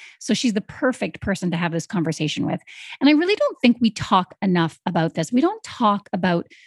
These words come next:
food culture. We don't talk about gender roles in food enough. And it's something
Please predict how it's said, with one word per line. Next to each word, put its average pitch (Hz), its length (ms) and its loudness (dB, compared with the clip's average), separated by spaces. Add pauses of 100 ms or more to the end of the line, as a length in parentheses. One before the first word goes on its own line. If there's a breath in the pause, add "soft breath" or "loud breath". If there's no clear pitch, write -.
(220 soft breath)
food - 340 0
culture. 180 360 -2
We 202 80 0
don't 330 180 0
talk - 380 0
about 180 280 -2
gender 185 420 0
roles 170 580 0
in 180 200 2
food 175 400 -2 (440)
enough. 170 640 2
And 214 140 0
it's - 260 -10
something 381 720 0